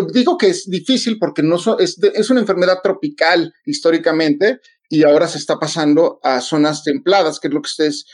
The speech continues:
están planteando. Y en el contexto del cambio global, ¿cuál es el papel que tiene, por un lado, el cambio climático, refiriéndonos a la precipitación y la temperatura,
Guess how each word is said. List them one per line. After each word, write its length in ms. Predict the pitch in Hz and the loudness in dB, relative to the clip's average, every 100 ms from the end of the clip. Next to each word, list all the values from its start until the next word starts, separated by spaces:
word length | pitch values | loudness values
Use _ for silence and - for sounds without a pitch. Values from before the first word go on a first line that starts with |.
| _ | _
están 360 | 151 143 156 147 | -4 -2 -2 0
planteando. 640 | 170 165 190 165 214 247 - - | 0 2 0 2 0 -2 -10 -6
Y 100 | - | 0
en 60 | 175 | 2
el 120 | 175 | 2
contexto 460 | 180 180 214 - 220 | 0 0 0 2 2
del 180 | 208 - | 2 0
cambio 300 | 214 208 202 | 0 2 2
global, 380 | 196 180 220 - _ _ _ | 4 4 2 -4 _ _ _
¿cuál 180 | - 285 | 0 2
es 140 | 294 285 | 4 2
el 80 | |
papel 340 | - - 269 233 | 0 0 0 0
que 120 | 247 | -2
tiene, 340 | 247 233 233 | 2 2 2
por 160 | 233 196 | 2 2
un 100 | 262 | 4
lado, 180 | 339 349 | 4 4
el 120 | - | 2
cambio 280 | 220 226 269 | 2 2 2
climático, 600 | 175 151 147 165 147 151 | 0 2 0 -2 0 2
refiriéndonos 800 | 170 156 147 165 185 214 170 - _ _ - | 2 0 2 2 2 2 0 -4 _ _ -4
a 100 | 160 | 0
la 160 | 147 143 | 0 0
precipitación 920 | 139 156 - 147 139 - 165 180 220 | -2 -4 -4 -2 -4 -2 0 2 4
y 80 | 254 | 2
la 160 | 190 | 2
temperatura, 760 | 151 135 143 139 - 165 220 | 0 0 0 0 0 0 0